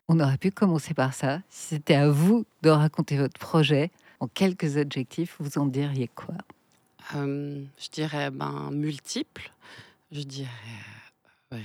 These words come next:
Speaker 2: riche, je dirais couleur, noir et blanc, texture, différence, historique,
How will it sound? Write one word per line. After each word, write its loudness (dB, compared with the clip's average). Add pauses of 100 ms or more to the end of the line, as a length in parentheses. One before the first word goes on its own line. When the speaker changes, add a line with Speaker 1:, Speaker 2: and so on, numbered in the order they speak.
Speaker 2:
riche, -8
je -6
dirais -8
couleur, -6
noir -4
et -4
blanc, -6
texture, -10
différence, -10
historique, -8